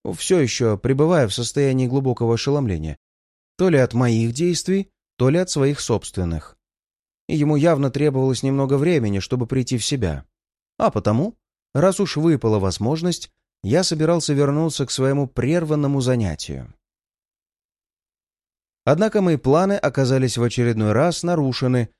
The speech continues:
появлением на стене пары высокородных господ. Титульных представителей семейства Эстуан, если уж быть совсем точным.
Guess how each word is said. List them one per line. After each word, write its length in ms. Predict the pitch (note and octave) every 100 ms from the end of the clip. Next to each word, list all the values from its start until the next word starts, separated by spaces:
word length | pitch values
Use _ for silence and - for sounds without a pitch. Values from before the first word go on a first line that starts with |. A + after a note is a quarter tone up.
| _ -
появлением 560 | C#3 D3+ E3+ D3 C3+
на 80 | C3
стене 440 | - C3+ E3+ D#3+
пары 360 | - - G3 F#3
высокородных 840 | C#3+ - A#2 A2+ A#2+ C#3+ C3 A2+
господ. 600 | A#2 A2+ - F#2 D2 - _ _ _ _ _ _ _ _ _ _ _ _ -
Титульных 440 | F3+ E3 C#3+ C3
представителей 680 | - C3 - C#3 C#3+ C3+ B2+
семейства 580 | A2 C3+ C3+ A#2+ - B2
Эстуан, 680 | - A#2 - C#3 F#3+ A2 C#2+ - _ _ _ _ -
если 260 | C3 A#2
уж 140 | A#2+ G#2+
быть 180 | A2 -
совсем 380 | D3+ - D#3
точным. 520 | D3+ F#2+ - D#2 B1+